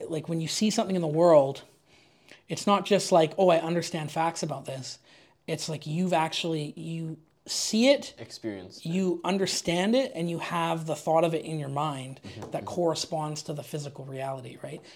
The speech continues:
Speaker 1: The A I doesn't have that. You know, some people argue maybe if you gave the A I, like, artificial eyeballs and, like, feeling sensors, like, maybe it could.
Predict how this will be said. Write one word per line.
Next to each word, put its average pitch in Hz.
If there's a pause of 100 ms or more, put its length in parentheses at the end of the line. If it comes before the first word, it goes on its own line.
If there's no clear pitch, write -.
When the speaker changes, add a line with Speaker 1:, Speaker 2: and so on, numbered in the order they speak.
(140)
Speaker 1:
The 175
A 196
I 185
doesn't 156
have 147
that. - (800)
You 151
know, 143
some 190
people 185
argue 165
maybe 160
if 156
you 160
gave 151
the 143
A -
I, 139
like, 131 (500)
artificial 156
eyeballs 143
and, 123
like, 120
feeling 147 (120)
sensors, 156
like, 139
maybe 139
it 131
could. -